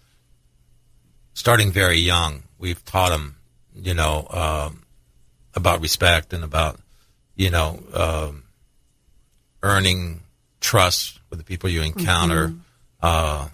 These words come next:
Speaker 1: praying together, not only praying together, you know, when they were young, now praying with their wives and doing the same things that Becky did, you know, on-,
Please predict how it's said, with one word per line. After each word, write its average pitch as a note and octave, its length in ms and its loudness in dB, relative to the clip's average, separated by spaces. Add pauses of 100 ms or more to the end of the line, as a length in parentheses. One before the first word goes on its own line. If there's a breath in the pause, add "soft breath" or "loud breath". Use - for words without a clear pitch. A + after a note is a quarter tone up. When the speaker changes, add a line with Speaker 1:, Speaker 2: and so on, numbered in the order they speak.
(240)
Speaker 1:
praying F#2 480 2
together, F2+ 520 0
not F2 180 -2
only F2+ 280 -2 (440)
praying G2 320 2
together, F2 600 0
you F#2+ 160 -6
know, E2+ 140 -2
when E2 160 -4
they E2 80 -2
were D#2+ 80 -2
young, F2 540 0 (440)
now E2+ 240 4
praying F2 400 0
with D#2+ 140 -6
their D#2 140 -4
wives E2+ 520 0
and E2+ 100 -10
doing B2+ 140 0
the B2 80 -2
same B2+ 280 2
things A2 240 -2
that F2 120 -2
Becky F#2 320 0
did, E2 460 0
you G2 100 -2
know, D#2 300 -2 (280 soft breath)
on-, E2+ 140 0